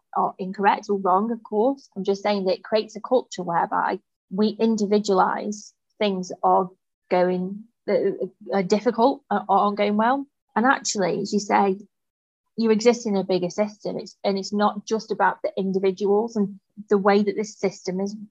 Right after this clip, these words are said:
is working. It's the way that the pressures that are put on senior leaders and educators every single day, the expectations, the workload, all of those things cause, they have, well, they have really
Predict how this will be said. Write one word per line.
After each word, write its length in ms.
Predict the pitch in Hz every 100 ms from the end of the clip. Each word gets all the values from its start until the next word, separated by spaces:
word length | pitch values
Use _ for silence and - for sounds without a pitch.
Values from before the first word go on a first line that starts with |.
| _
is 160 | 214 208 202 -
working. 580 | 233 285 349 - 175 180
It's 200 | 220 -
the 80 | 196
way 300 | 208 208 208
that 260 | 175 - -
the 60 | -
pressures 440 | - 262 - 269 208
that 120 | -
are 80 | - _
put 240 | 285 302 - -
on 160 | 180
senior 300 | 180 175 170
leaders 400 | 170 165 - - _
and 220 | 208 240
educators 640 | 247 208 202 175 175 165 - -
every 360 | 262 262 247 240
single 720 | 233 220 196 170 170 170 - _ _ _ _ -
day, 340 | 107 170 170
the 80 | 202
expectations, 1040 | - - - - - 233 226 - 190 170
the 160 | 185 185 233
workload, 760 | 233 226 - - 185 190 202 - _ _ _ _ _
all 260 | 269 311 320
of 100 | 269
those 300 | 247 233 -
things 480 | 208 175 170 180 _
cause, 640 | - 208 180 160 185 - _ _ _ _ _ _ _ _ _ - - 233
they 60 |
have, 200 | 254 311
well, 140 | 240 277
they 60 |
have 140 | 285 240
really 280 | 285 294